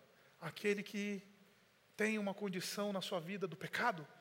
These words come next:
e de-, e esse, esse brado está dizendo: já foi pago o preço pelo seu pecado. Não há mais dívida.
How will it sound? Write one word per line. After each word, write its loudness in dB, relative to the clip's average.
e -4
de-, -2
e 8
esse, 8
esse 8
brado 8
está 2
dizendo: 0
já 0
foi -4
pago -4
o -8
preço -4
pelo -8
seu -6
pecado. -10
Não 2
há 4
mais -2
dívida. -6